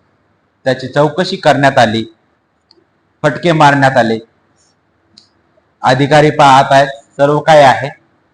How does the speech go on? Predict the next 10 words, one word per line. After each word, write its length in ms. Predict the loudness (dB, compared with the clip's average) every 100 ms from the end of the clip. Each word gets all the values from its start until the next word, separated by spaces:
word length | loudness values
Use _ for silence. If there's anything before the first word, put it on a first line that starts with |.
| _ _ _ _ _ _ -4
परंतु 560 | 0 0 0 -2 -2 -6 _ _ _ _
त्यांच्यामध्ये 640 | -6 -4 -2 -2 -2 -4 -6 -10 _ _ -8 -4 -4 -6 -12 -10 -8 -6 -6 -8 -6 -8 -8 -12 -16 _ _ _ _ _ _ _ _ -20 _ _ _ _ _ _ _ _ _ _ _ _ _ _ _ _ _ _ _ _ _ -16 -6
आपल्याला 360 | -2 2 2
पाहायला 340 | 4 4 4 2
भेटतं, 420 | 0 -6 -2 -2 -4 _ _ _ _ _ _ _ -4
असेही 500 | -2 -2 -4 -4 -2
दोघ 300 | 0 2 0
जण 240 | 0 0
होते 460 | 0 -2 -6 -6 _ -20 -20 _ _ _ -20 -8
जे 520 | 0 2 2 -2 -12